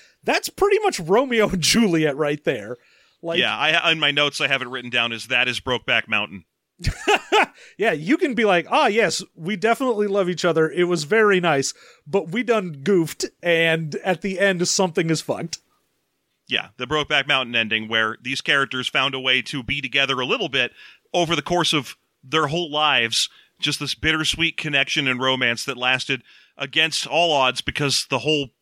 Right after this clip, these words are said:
Speaker 2: state they were in was completely against them. And then in the end, the state wins. So you have this bittersweet finish to everything. Very Brokeback Mountain. I appreciate the seventeen to nineteen range.
Speaker 1: Yeah.
Speaker 2: So,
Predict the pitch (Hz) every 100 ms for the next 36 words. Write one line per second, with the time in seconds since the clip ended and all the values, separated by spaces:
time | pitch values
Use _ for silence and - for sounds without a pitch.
0 | - - - 139 139 147 127 123 123 117
1 | 113 139 131 143 127 117 107 135 - 131
2 | 110 - _ _ _ 139 139 147 139 139
3 | 156 139 135 143 139 143 151 - 156 156
4 | 113 147 101 87 - - 143 127 131 127
5 | 135 123 139 127 - 135 127 _ _ 120
6 | 156 131 101 - 127 104 101 107 95 92
7 | _ _ - 147 147 139 139 120 123 -
8 | 107 98 113 120 151 147 127 117 135 107
9 | 104 117 101 98 95 101 90 87 87 -
10 | _ _ _ _ _ _ _ 185 190 -
11 | _ _ _ _ _ - - -